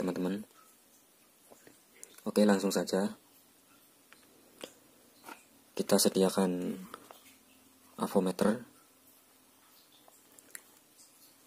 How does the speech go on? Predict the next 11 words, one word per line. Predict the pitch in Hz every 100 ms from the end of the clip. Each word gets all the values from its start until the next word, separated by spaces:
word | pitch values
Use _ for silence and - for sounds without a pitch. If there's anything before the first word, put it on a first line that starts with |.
| _ -
Kita | 104 - 87
arahkan | 92 90 - - 101 104 107 - - - - -
ke | - 95 90
A | 95
C | 92 101
ya. | 92 95 - - - - - - - - - - - - - - - -
Kita | - 98 92
arahkan | 92 90 - 98 101
ke | 95 90 90
A | 90
C. | - 92